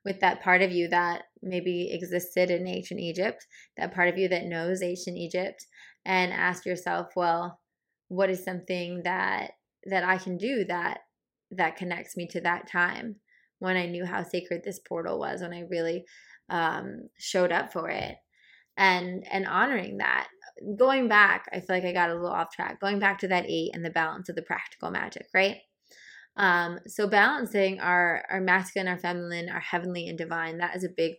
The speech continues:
part of this initiation. And really seeing how both of them coming together, it's like,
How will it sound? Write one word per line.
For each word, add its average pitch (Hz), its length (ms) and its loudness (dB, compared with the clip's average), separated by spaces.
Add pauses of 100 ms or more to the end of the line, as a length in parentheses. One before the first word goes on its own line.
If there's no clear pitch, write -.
part 165 220 0
of 170 120 -8
this 165 260 -4
initiation. 175 880 -4 (400)
And 175 500 4 (260)
really 247 360 4
seeing 202 420 0
how 175 220 -2
both 196 360 2
of 170 140 0
them 185 320 0
coming 180 340 -4
together, 180 540 4
it's 156 300 -2
like, 160 320 2